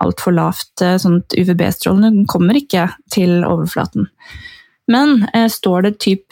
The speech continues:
S P F, eh, femti, så tåler du jo da femti ganger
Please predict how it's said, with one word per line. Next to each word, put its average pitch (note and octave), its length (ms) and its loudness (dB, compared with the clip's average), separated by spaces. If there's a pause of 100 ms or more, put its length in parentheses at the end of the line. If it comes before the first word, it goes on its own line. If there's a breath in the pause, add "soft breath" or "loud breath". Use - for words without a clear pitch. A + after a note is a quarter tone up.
S - 160 -2
P - 140 -4
F, - 400 -4 (100)
eh, G3+ 140 0
femti, G#3 480 0 (180)
så - 180 -2
tåler F3+ 360 0
du G3+ 60 2
jo G3 60 2
da F3 200 0 (260)
femti F#3+ 460 0
ganger F#3 420 0